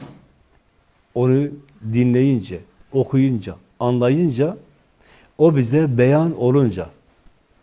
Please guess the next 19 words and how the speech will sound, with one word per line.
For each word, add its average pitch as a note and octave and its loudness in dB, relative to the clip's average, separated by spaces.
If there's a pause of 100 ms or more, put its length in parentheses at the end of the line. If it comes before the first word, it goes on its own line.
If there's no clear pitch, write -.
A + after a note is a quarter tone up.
(720)
Rabbimizi A#2+ 2
anlamış, A2+ -4 (220)
kendimizi A#2 -2
anlamış, G#2 -6
ne A2+ -2
yapmamız A2+ 0
gerektiğini G#2+ -2
anlamış A2+ -4
oluruz. C3+ -2 (520)
Dolayısıyla B2 0 (240)
yapma B2 -2
imkanımız A2+ -4
olur. A2+ 0 (680)
Bizim B2 0
için A#2 -6 (160)
rahmet A2+ -4
olur. D#2 -16 (2250)
Allah C#3+ 2
Kur'an, C3 -2